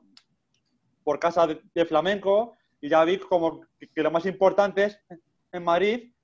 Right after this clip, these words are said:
eran como t-, tres o cuatro, los más importantes. Entonces, este me gustó mucho po-, po-, eh, por la fachada de los azulejos, eh, ese tablao,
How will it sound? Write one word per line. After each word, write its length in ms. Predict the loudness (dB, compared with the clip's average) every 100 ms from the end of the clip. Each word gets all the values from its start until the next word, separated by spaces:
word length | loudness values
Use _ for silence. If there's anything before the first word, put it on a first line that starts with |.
| _ _ _ _ _
eran 260 | -2 -2 0
como 640 | 0 2 4 4 2 0 -4
t-, 80 |
tres 320 | -8 _ -2 0
o 100 | 4
cuatro, 540 | 4 6 2 0 -6 _ _ _ _ _ _
los 80 | -2
más 100 | 0
importantes. 680 | 2 2 0 0 0 -2 -4
Entonces, 420 | -8 -2 2 2 -2 _ _ _ _ _
este 240 | -4 -2
me 60 | 0
gustó 240 | 0 0
mucho 440 | -2 0 -2 -2 -6 _
po-, 180 | -10 -10 -10
po-, 180 | -12 -12 _ _ _ _ _ _ _ _ -10
eh, 140 | -4
por 100 | -2
la 60 | -2
fachada 420 | 0 2 2 0 -6
de 160 | -2
los 440 | 2 4 4 2 -2 _ _ _ _ _ _ _ _ _ -10
azulejos, 720 | -6 0 0 2 2 2 -2 -14 _ _
eh, 320 | 0 2 2 -2 _ _ _ _ _ _ -6
ese 240 | -4 0
tablao, 720 | 2 4 4 6 6 2 -4